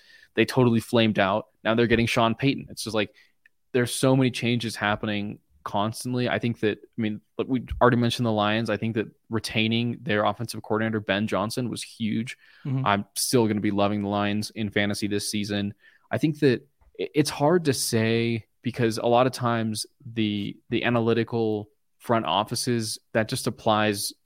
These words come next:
Speaker 1: like, very broadly. Like, the Eagles, for example, super, super sharp team. But if you look at their pass, like, if you look at their running backs, Miles Sanders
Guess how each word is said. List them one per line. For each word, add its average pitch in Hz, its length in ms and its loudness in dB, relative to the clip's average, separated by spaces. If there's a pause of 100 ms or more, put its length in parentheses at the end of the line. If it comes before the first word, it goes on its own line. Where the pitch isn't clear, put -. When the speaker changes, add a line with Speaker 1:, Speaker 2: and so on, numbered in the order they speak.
(100)
Speaker 1:
like, 101 240 -6
very 113 360 2
broadly. 101 440 -2
Like, 85 200 -10 (280)
the - 160 -4
Eagles, 135 280 4
for 117 180 -4
example, 101 480 -4 (380)
super, 156 400 -2
super 123 300 0
sharp 104 320 0
team. 104 440 -4 (380)
But 113 320 2 (260)
if - 160 -8
you 139 120 4
look 135 160 2
at 120 240 0 (180)
their 123 120 2
pass, - 380 0
like, 113 180 -2
if 113 120 -4
you 127 80 4
look 127 100 2
at 123 60 -4
their 117 100 2
running 120 240 2
backs, 104 400 0 (240)
Miles 127 280 2
Sanders 113 500 -4